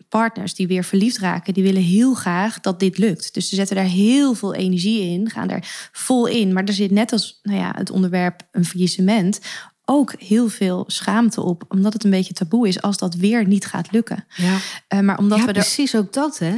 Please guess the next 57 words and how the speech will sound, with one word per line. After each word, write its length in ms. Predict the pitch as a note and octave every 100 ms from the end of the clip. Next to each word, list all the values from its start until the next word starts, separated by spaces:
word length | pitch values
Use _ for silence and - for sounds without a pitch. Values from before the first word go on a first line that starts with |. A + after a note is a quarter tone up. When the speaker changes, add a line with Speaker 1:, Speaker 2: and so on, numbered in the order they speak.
| C#4
Speaker 1:
Ja, 460 | G3 A3 G#4+ C4+ D3+
Speaker 2:
Ja, 240 | F3+ B3 A3
Speaker 1:
ja. 60 |
Speaker 2:
want 180 | B3+ -
dan, 220 | G3+ G3+
dan 260 | F3 B3 D4
kan 180 | - D#3
je 60 |
op 80 | E3
een 60 | E3+
gegeven 240 | F#3 F3+
moment 160 | F#3 F3+
niet 100 | F#3+
meer 160 | F#3
zeggen 400 | F#3+ G3+ G3 G3
dat 140 | G3 G3
het 100 | G#3+
niet 280 | B3+ C#4+ E3+
aan 140 | D#3
jou 240 | D3+ D3
ligt. 500 | D3+ D#3 D#3 - - _ _ -
Speaker 1:
Nee, 340 | D#4+ G4 - -
Speaker 2:
Toch? 160 | A3 D#4+
Speaker 1:
exact. 340 | G#4 - - -
Speaker 2:
Terwijl 320 | G3 F3 F3
dat 160 | F3+
helemaal 400 | F3+ F#3+ F#3 F3+
niet 200 | F3 F3
zo, 260 | - F#3 F3+
eh, 400 | - F3 E3+ E3+
hoeft 200 | F3+ F3
te 80 | F3
zijn. 480 | D#3+ A#3 G#3+ E3 G#3+
Want 200 | D#3 D3+
er 60 |
zitten 300 | E3+ E3+ D#3+
heel 240 | F3 F3 F3
veel, 380 | F3 E3 E3+ - - - - _ -
ja, 340 | F3 - E3+
items 300 | F3+ F3+ E3
waar 180 | E3+ E3+
je 160 | E3+ F3+
even, 580 | F3+ E3+ E3+ F3 F3
eh, 120 | - F3 E3+
mee 180 | E3+
te 100 | E3
maken 300 | F#3 G#3+ G#3+
krijgt, 240 | - E3 D#3+
wat 140 | F3
je 100 | F3
van 280 | E3 D#3+ E3+
tevoren 420 | D#3 D3 G#3+ F3
al 140 | E3 E3
helemaal 280 | F3+ F#3+
niet 140 | F3+ F3+
kunt 280 | F#3+ F3+ -
voorzien. 520 | F#3 F3 G#3 E3